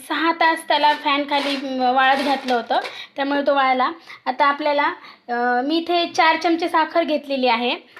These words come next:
आपल्याला साखर पण वेगळी दळून घ्यायची आहे मिक्सरच्या भांड्यामध्ये. मी इथे छोटं भांडं घेतलेलं आहे, यामध्ये टाकते. क-, साखरची quantity तुम्ही कमी जास्त करू शकता, कारण रेडीमेड जे milk powder असतं त्यामध्ये साखर असतेच थोडीफार. जर तुम्हाला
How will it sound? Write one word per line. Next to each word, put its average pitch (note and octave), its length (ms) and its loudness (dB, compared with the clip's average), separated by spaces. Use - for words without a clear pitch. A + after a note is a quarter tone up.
आपल्याला D4 300 0
साखर D#4+ 380 0
पण F4 180 2
वेगळी E4 300 0
दळून C#4+ 260 2
घ्यायची C#4 320 -2
आहे C4 80 0
मिक्सरच्या C#4 440 -4
भांड्यामध्ये. A3+ 560 -6
मी C4+ 80 -2
इथे C#4+ 200 -2
छोटं C#4+ 200 2
भांडं C4+ 240 0
घेतलेलं B3 380 -2
आहे, A3+ 200 -4
यामध्ये A#3+ 240 -8
टाकते. A#3 460 -16
क-, C#4 40 4
साखरची D#4+ 560 0
quantity E4+ 360 0
तुम्ही F#4+ 220 -2
कमी F4+ 220 2
जास्त E4+ 320 0
करू E4 160 0
शकता, D#4 320 0
कारण D4 300 2
रेडीमेड D4+ 400 2
जे D#4+ 80 -4
milk D4+ 200 -2
powder D4+ 340 2
असतं D4+ 360 0
त्यामध्ये D4+ 400 2
साखर D#4 360 2
असतेच D#4 400 0
थोडीफार. C4 420 -2
जर D4 180 -2
तुम्हाला D4+ 320 2